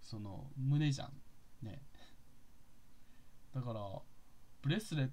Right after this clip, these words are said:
まあ、レが入ってるけどさ、なんかブレスト、ブレストの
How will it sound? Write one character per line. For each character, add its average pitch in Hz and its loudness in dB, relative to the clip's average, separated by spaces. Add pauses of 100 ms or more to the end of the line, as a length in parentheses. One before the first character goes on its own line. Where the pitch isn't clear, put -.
(220)
ま 131 4
あ、 117 0
レ 160 10
が 165 6
入 139 8
っ - 8
て 135 0
る 107 -2
け 98 -4
ど 98 -6
さ、 - -6 (160)
な 127 0
ん 117 0
か 110 -4
ブ 131 4
レ 185 6
ス 147 -4
ト、 123 4
ブ 131 6
レ 202 6
ス - -6
ト 165 2
の 107 4